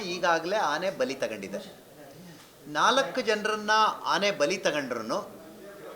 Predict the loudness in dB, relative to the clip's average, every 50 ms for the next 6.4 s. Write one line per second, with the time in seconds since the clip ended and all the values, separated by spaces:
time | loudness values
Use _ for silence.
0 | -12 -6 -2 -2 0 2 4 6 6 6 6 6 2 0 2 4 4 4 4 6
1 | 6 6 6 6 4 0 -2 -6 -12 -14 -14 -14 -14 -14 -14 -14 -14 -14 -8 -4
2 | -2 0 0 0 0 0 2 2 2 0 0 2 2 2 2 2 0 0 0 0
3 | 0 0 -2 -4 0 2 2 2 2 2 2 2 0 0 0 0 0 0 0 -2
4 | -4 -6 -4 -4 -2 0 0 2 2 2 2 0 0 0 0 0 0 -2 -8 -14
5 | -16 -16 -16 -16 -16 -16 -16 -16 -16 -4 4 6 8 8 8 6 2 0 2 4
6 | 4 4 4 2 0 0 0